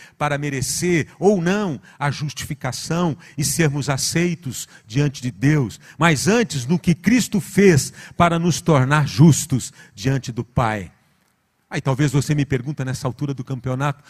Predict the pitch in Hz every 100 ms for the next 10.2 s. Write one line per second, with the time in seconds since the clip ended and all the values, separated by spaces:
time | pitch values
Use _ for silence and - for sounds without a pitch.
0 | - - 240 233 226 - 202 - 165 -
1 | 175 170 - _ _ _ _ 208 220 175
2 | 208 202 156 165 156 147 139 139 - -
3 | 127 117 127 233 208 180 185 - 185 196
4 | 170 - 147 160 165 180 170 160 127 147
5 | 127 127 147 175 - 180 - 143 165 -
6 | 143 123 147 160 127 139 135 - 143 135
7 | 151 156 196 180 95 _ _ _ _ -
8 | - - 185 196 - 185 156 170 156 180
9 | 147 127 202 - 180 160 175 165 - 180
10 | - 165